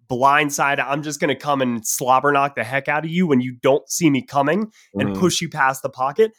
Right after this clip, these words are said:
Speaker 1: I
Speaker 2: Yep.
Speaker 1: love just the way that the offensive line is, is playing and the way that they've changed everything up.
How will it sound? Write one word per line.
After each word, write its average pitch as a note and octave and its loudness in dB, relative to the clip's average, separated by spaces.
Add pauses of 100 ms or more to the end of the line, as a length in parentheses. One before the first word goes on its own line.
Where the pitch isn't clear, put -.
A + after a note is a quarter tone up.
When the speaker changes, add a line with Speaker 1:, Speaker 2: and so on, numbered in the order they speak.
(380)
Speaker 1:
I E3+ 2
Speaker 2:
Yep. F#3 -2
Speaker 1:
love G3+ 4
just D#3 -6
the C3+ 2
way C#3 2
that D3+ -2
the C3+ -4
offensive C#3 -2
line B2+ 2
is, A2+ -4
is B2 -6
playing D3+ 0
and C3 0
the A#2+ 0
way B2+ 0
that B2 -8
they've B2 -4
changed B2+ -4
everything A#2 -6
up. B2 2